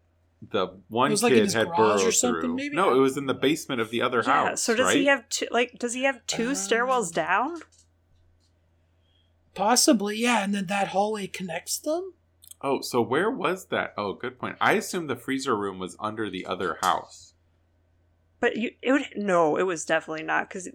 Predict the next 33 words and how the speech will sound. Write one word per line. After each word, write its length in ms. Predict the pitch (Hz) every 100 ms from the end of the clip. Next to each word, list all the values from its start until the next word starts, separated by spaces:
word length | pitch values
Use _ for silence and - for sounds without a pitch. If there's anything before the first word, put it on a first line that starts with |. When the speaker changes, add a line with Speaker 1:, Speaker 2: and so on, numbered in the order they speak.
| -
Speaker 3:
you 140 | 196
had 100 | 208
to 60 | 165
go 120 | 180
across 320 | - 196 185
the 80 | 208
street 320 | - 269 254
for 120 | 170
that. 180 | 165 147
Speaker 1:
That's 180 | 147 -
why 100 | 147
I 40 |
said 260 | 135 165 165
it 180 | 98 -
seemed, 200 | 139 131
like, 200 | 120 113
way 180 | 104 117
too 240 | 117 110
close 420 | - 123 143 135 _ -
to, 240 | 123 113
it 40 |
was, 120 | 110 107
did 180 | 117 117
not 240 | 113 -
seem 140 | 135
like 160 | 120 113
a 60 | 107
long 240 | 98 110
enough 180 | 107 95
hallway 360 | 110 135 120 87
to 80 |
do 180 | 87 120
that. 280 | 127 78 -